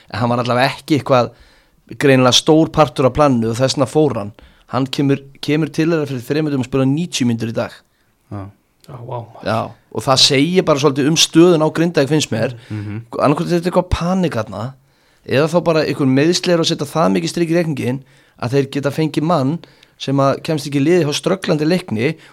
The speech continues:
Speaker 1: og ég er ekkert að setja út á Óla sem leikmann, ég bara sá hann ekki nóg til að dæma hann eiginlega.
Speaker 3: Mhm.
Speaker 1: Þannig séð. Og hérna, og hann fer beint í byrjunarlið hjá Grindavík sem ætlaði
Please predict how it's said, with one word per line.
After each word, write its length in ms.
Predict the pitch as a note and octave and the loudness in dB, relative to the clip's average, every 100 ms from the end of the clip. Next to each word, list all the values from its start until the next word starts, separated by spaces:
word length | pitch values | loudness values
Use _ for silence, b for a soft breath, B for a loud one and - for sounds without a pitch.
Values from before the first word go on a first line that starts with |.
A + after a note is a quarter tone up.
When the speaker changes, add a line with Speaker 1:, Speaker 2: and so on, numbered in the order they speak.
| - | -2
Speaker 1:
og 80 | A#2+ | 0
ég 60 | |
er 60 | C#3 | 2
ekkert 140 | F3+ F3 | 0 -2
að 60 | |
setja 140 | F#3+ F3 | -2 0
út 80 | D#3+ | 4
á 20 | |
Óla 220 | E3+ F#3 | 4 4
sem 160 | C#3 C#3 | 2 2
leikmann, 280 | C#3+ F3 B2+ | 2 0 -2
ég 60 | A#2+ | -6
bara 80 | A#2 | -2
sá 140 | D3 | 0
hann 80 | G3 | 0
ekki 140 | D#3 C3+ | 0 -2
nóg 80 | C3+ | -2
til 120 | C#3 | -2
að 80 | B2+ | 2
dæma 180 | G3 D4 | 2 2
hann 40 | D#3 | -2
eiginlega. 220 | - - - | -8 -12 -14
Speaker 3:
Mhm. 360 | C#3+ B2+ G#2 | -16 -14 -2
Speaker 1:
Þannig 240 | G2+ F3+ D3 | 2 2 2
séð. 160 | E3 - b b b b | 0 -2 b b b b
Og 120 | C3+ | 2
hérna, 420 | C3 C3+ C3+ C3 b b b b | 2 4 2 0 b b b b
og 80 | A2+ | -4
hann 100 | D#3 | -2
fer 80 | D#3 | -2
beint 220 | G3 G3+ F3 | -2 -2 0
í 40 | |
byrjunarlið 380 | G3 G3 F3+ E3+ | 2 2 2 2
hjá 40 | E3 | 2
Grindavík 440 | F3 G3 - F3 | 0 0 0 0
sem 100 | E3 | 0
ætlaði 320 | F3+ E3+ F3 | -2 0 0